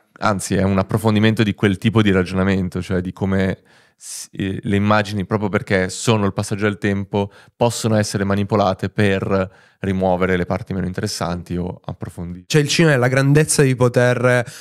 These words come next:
Speaker 2: guardare la storia di un uomo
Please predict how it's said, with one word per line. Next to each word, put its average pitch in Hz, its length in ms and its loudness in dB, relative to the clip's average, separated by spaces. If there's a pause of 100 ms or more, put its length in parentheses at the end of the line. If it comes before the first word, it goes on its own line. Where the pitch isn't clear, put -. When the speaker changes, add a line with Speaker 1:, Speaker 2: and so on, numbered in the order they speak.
(300)
Speaker 2:
guardare 123 1160 0 (280)
la 131 180 4
storia 156 500 4
di 131 100 -2
un 127 100 4
uomo 120 560 2